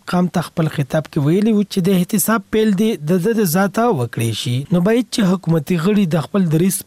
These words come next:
په حق کې څه کوټلې دلیل ورکړي او یا دې بیا دغه غوښتنه ومنل شي. ادارې اخر کې وایي که د دې مسلې د حل لپاره څه غوره لار ونه لټولې شوه، نو د غیر جمهوري قوتونو لپاره به د مداخلت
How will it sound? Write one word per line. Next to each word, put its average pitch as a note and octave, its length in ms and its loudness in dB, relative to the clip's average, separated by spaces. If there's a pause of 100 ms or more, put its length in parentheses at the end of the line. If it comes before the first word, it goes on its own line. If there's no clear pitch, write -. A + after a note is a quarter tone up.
په D#3 140 2
حق F#3+ 180 -2
کې F3+ 300 0
څه E3+ 260 -2
کوټلې G#3+ 460 0
دلیل A3 260 0 (160)
ورکړي A#2+ 440 -2 (200)
او F3 160 2
یا A#3+ 160 2
دې A3 80 2 (100)
بیا G#3 160 2 (280)
دغه G3+ 260 2
غوښتنه G3 720 0
ومنل A#2 480 2
شي. B2 180 -2 (320)
ادارې A#3+ 560 2
اخر B3+ 240 0
کې F3+ 180 0
وایي G#3 260 2
که G3 200 2
د E3+ 100 0
دې A#3+ 180 2
مسلې F#3+ 160 -2 (240)
د D3+ 120 0
حل G#3 200 0
لپاره F#3 460 0
څه E3+ 220 -2
غوره G#3+ 220 2 (100)
لار F#3 180 2
ونه F#3+ 320 2
لټولې G3 540 2
شوه، F#3+ 460 -2
نو G#3+ 60 2 (100)
د F#3 120 0
غیر G3 220 2
جمهوري F3+ 340 2 (140)
قوتونو G3+ 420 0
لپاره F#3+ 400 0
به E3+ 100 0
د D#3+ 120 2
مداخلت D#3+ 580 0